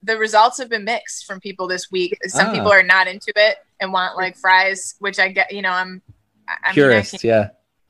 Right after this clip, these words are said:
Speaker 1: I can eat 'em either way, but I loved it. I ate two Tot poutines this week, at least. Uh,
Speaker 2: Did
Speaker 1: but
Speaker 2: you?
Speaker 1: yeah,
Speaker 2: Yeah.
Speaker 1: mixed results this week.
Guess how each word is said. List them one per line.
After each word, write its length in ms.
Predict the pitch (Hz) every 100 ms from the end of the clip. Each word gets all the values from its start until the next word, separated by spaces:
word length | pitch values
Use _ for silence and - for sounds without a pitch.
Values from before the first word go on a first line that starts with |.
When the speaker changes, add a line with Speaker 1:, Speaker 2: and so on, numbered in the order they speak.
| _ -
Speaker 1:
I 100 | 226
can 220 | 254 214
eat 80 | 190
'em 160 | 180 180
either 220 | 180 170
way, 180 | 180 165
but 200 | 175 180 - - _ _ -
I 180 | 185 226
loved 520 | 196 160 170 190 180
it. 100 | 160
I 140 | 156 175
ate 420 | 185 190 185 - _
two 300 | - 220 262
Tot 480 | - 214 170 170 160 -
poutines 540 | 165 - 165 160 170 170 165
this 220 | 165 -
week, 300 | 170 175 - -
at 180 | 180 -
least. 560 | 165 160 220 - - -
Uh, 280 | 170 170 165
Speaker 2:
Did 60 | 117
Speaker 1:
but 100 | 180
Speaker 2:
you? 60 | -
Speaker 1:
yeah, 180 | 185 160
Speaker 2:
Yeah. 60 |
Speaker 1:
mixed 200 | 107 104
results 380 | 240 226 208 -
this 180 | 170
week. 100 | -